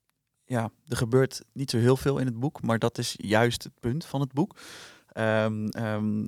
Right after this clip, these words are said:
maar ik merkte dat ik daardoor soms een beetje afdwaalde of zo. Dat ik dacht van, ja, wa-, waar gaat dit nou helemaal heen? Ehm, totdat ik eigenlijk een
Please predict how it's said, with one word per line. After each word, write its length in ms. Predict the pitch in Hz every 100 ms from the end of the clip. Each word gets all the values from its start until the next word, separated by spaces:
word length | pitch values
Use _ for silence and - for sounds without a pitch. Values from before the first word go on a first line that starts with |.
| -
maar 280 | 101 117 117
ik 100 | 113
merkte 260 | 131 127 127
dat 120 | 120
ik 80 | 113
daardoor 280 | 123 120
soms 240 | 110 139 123
een 60 |
beetje 500 | 120 113 - 107 107 - _ _ _ _ _
afdwaalde 540 | - 127 127 135 147
of 120 | 143 -
zo. 100 | -
Dat 80 | 143
ik 100 | 127
dacht 220 | 120 -
van, 120 | - 113
ja, 220 | 110 110 -
wa-, 200 | 98 107
waar 120 | 107
gaat 220 | - 120
dit 120 | - -
nou 120 | 113
helemaal 260 | 113 107
heen? 280 | 113 127 180 _ _ _ _ _ _ _
Ehm, 840 | 120 113 113 110 113 110 113 110 110 - _ - -
totdat 260 | 165 165
ik 180 | 156 -
eigenlijk 420 | - 139 139 131
een 240 | 117 113